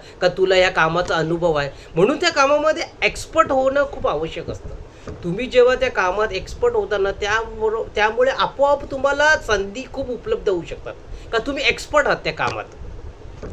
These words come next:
तुम्ही जर एक्सपर्ट नसाल ना, तर एखादा जर येऊन म्हणाला, "चल, आपण एक काम सुरू करूया," मग तुम्ही म्हणणार, "अरे, मला याची काही जास्त माहितीच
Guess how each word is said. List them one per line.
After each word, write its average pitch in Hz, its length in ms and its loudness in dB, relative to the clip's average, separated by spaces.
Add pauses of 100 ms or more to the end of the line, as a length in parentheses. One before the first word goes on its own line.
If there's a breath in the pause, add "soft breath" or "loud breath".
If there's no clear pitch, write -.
(300 loud breath)
तुम्ही 226 160 0
जर 269 100 4
एक्सपर्ट - 480 0
नसाल 277 340 4
ना, 262 140 6
तर 262 120 4
एखादा 269 360 6
जर 254 240 6
येऊन 247 220 6
म्हणाला, 233 300 4
"चल, 240 180 2
आपण 220 220 0
एक 214 100 -2
काम 208 160 2
सुरू 190 200 -2
करूया," 202 240 0
मग - 360 -2
तुम्ही 240 140 -4
म्हणणार, 240 240 6
"अरे, 233 100 2
मला 208 240 2
याची 202 260 2
काही 220 160 -2
जास्त 202 260 2
माहितीच 160 380 -2